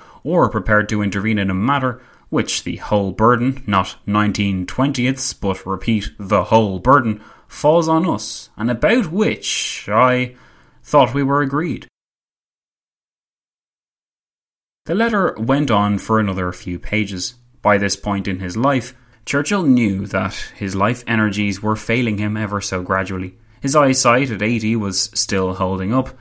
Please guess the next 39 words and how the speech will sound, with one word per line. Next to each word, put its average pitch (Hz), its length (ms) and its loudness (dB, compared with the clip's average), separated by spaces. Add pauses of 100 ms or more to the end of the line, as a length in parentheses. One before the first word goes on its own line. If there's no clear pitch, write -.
(260)
but 110 140 2
arthritis 135 640 4
made 120 160 -2
it 110 120 -6
too 127 140 -2
painful 101 460 -4
to 95 120 -8
write, 101 440 0
and 95 240 -6
he 98 120 -4
had 92 220 -6
great 92 260 -2
trouble 98 340 -4
walking 95 340 -4
around. 98 440 -4 (600)
It 175 100 -4
is 196 160 0
possible 165 480 0
then 127 260 2
to 135 120 0
imagine 131 380 2
him 117 180 0
dictating 110 540 0
this 110 180 0
letter 101 300 2
to 101 200 -2
an 104 60 0
underling 107 420 0
as 98 160 -4
he 92 140 -4
sat 101 400 0
with 98 140 -6
the 92 120 -4
customary 98 640 -2
cigar 98 440 0
playing 92 460 -8
on 90 120 -6
his 92 200 -6
lips, 107 300 -2